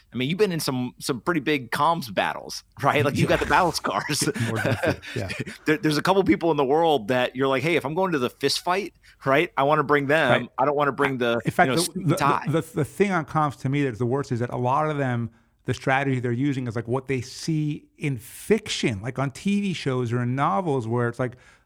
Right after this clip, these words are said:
Speaker 2: "Oh, I'm gonna be the best spin meister out there." And it's like, I, I would argue ninety-nine percent of the time, the best spin is no spin at all, right? And, like, just, you know, you're nodding, Hugo, who was, you know, the editor of the New York Times Magazine, sitting here nodding. And, like, but I, I really do feel like you have to have worked on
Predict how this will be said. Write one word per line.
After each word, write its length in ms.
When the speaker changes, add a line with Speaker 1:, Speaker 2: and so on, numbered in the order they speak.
Speaker 2:
"Oh, 340
I'm 160
gonna 160
be 160
the 140
best 340
spin 340
meister 460
out 240
there." 200
And 100
it's 80
like, 200
I, 220
I 240
would 160
argue 300
ninety-nine 800
percent 260
of 80
the 60
time, 160
the 80
best 180
spin 160
is 100
no 140
spin 300
at 80
all, 240
right? 300
And, 260
like, 460
just, 420
you 100
know, 80
you're 300
nodding, 340
Hugo, 420
who 140
was, 180
you 60
know, 80
the 100
editor 120
of 60
the 20
New 60
York 100
Times 200
Magazine, 360
sitting 240
here 120
nodding. 380
And, 140
like, 260
but 100
I, 140
I 80
really 320
do 120
feel 220
like 220
you 80
have 240
to 120
have 100
worked 340
on 280